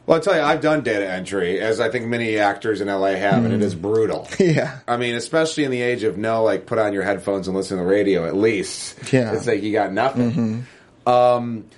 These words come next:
Speaker 1: but there was, I, you know, there was a glimmer there that I thought when he was looking kind of around the office and seeing the different things. I'm like, you know, I wonder if he might use this opportunity, if there's, like,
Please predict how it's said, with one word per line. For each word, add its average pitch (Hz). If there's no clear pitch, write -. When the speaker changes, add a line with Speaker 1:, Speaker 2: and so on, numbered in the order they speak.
Speaker 1:
but 165
there 196
was, 214
I, 175
you 208
know, 220
there 208
was 190
a 190
glimmer 214
there 123
that 113
I 110
thought 113
when 117
he 120
was 113
looking 151
kind 131
of 123
around 98
the 90
office 87
and 85
seeing 90
the 87
different 87
things. 90
I'm 104
like, 104
you 120
know, 123
I 110
wonder 120
if 127
he 123
might 101
use 95
this 98
opportunity, 87
if -
there's, 92
like, 87